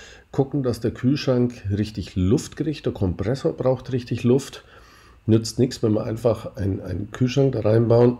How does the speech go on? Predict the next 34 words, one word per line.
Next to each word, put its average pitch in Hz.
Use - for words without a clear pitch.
<clears throat> 151
beidseitig 98
zu -
öffnen, 135
äh, 107
der 104
dann 98
letztlich 104
nicht 95
richtig 95
funktioniert, 101
weil 92
er 90
keine 90
Luft -
kriegt. 135
Also 98
hier 113
musste 120
man 87
für 85
Zuluft, 143
für -
Abluft 127
sorgen, 117
hinten 123
den 101
Schacht, -
Konstruktionsboden 113
reinmachen. 101
Also 98
das 95
ist 120
schon, 120